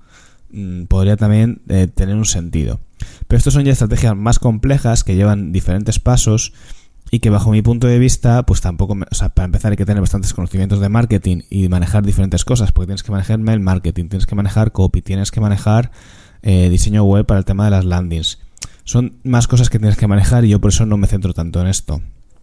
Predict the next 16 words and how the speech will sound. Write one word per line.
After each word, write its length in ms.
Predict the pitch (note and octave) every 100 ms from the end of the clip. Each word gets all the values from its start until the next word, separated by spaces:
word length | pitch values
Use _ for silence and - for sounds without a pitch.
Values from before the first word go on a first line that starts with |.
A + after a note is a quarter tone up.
| - - -
¿En 100 | A#2+
qué 80 | A2+
me 100 | A#2+
centro 280 | A#2+ A#2+ A2+
yo? 260 | B2 G2+ F2+
Bueno, 200 | - G2 -
ya 80 | A2
lo 80 |
sabes 340 | G2 A#2 G#2+ F2+
si 80 | G2
estás 200 | - G2+
escuchando 320 | G2+ G2+ G2
este 140 | -
episodio. 520 | G2+ G2 B2 A2+ F#2 - - - - -
En 140 | - G#2
Google, 400 | B2 B2 F2+